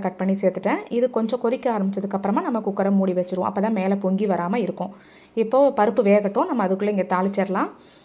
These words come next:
இப்போ ஒரு வாணல்ல எண்ணெய் ஊத்திருக்கேன். எண்ணெய் சூடானது கடுகு, உளுந்து, ஜீரகம், ஒரு சும்மா பத்து வெந்தயம், அதை மட்டும் சேர்த்து தாளிச்சிடலாம். தாளிச்சிட்டு கூடவே கட் பண்ணி வச்சிருக்க வெங்காயம்,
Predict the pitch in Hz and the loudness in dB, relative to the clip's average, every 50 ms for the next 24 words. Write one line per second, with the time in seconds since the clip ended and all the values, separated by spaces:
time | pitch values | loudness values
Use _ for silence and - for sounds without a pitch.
0 | _ - - 220 202 208 226 214 202 190 190 196 208 208 208 185 180 185 196 202 | _ -10 -8 -6 -2 0 2 2 4 2 2 2 2 2 0 0 0 0 0 0
1 | 196 196 202 185 185 - 202 277 359 339 247 226 214 208 214 202 196 190 185 202 | 0 0 0 -2 -2 -2 -2 -2 -2 -2 -2 -2 -2 -2 -2 -2 -2 0 0 -2
2 | 294 311 - 202 190 196 196 196 185 180 175 180 185 240 349 453 494 - - - | -2 -2 0 0 0 0 0 0 -2 -2 -4 -4 -2 0 0 0 -2 -6 -10 -18
3 | - - - - _ - 190 202 - 202 196 180 - 254 320 427 440 - - - | -20 -20 -20 -20 _ -4 -2 0 2 2 2 2 2 0 -2 -2 -4 -10 -18 -20
4 | _ _ _ 220 208 202 196 202 233 254 247 247 214 208 208 - - - - 233 | _ _ _ -2 -2 0 -2 -2 -2 -4 0 0 -2 -2 -2 -8 -4 -2 0 0
5 | 214 202 196 202 196 - - 202 196 190 185 180 - 214 208 - 190 185 190 311 | 2 2 4 2 2 2 0 0 0 0 -2 -2 -4 -6 -4 -4 -4 -2 -2 -4
6 | 311 - 185 190 180 185 - 185 180 - - - - _ _ - 196 196 196 196 | -2 0 0 0 0 -2 -4 -6 -6 -6 -8 -10 -12 _ _ -2 0 0 0 0
7 | 196 - - - 392 415 - - 208 202 190 208 294 403 - - 190 190 - 196 | -2 -6 -6 -6 -6 -4 -2 -2 0 0 2 2 0 -2 -2 -4 -6 -4 -4 -2
8 | 190 190 190 190 - 226 208 220 190 185 180 185 180 190 185 180 190 240 339 | -2 -2 -2 -4 -6 -6 -6 -4 -2 -2 -4 -2 -2 -2 0 0 0 -2 -4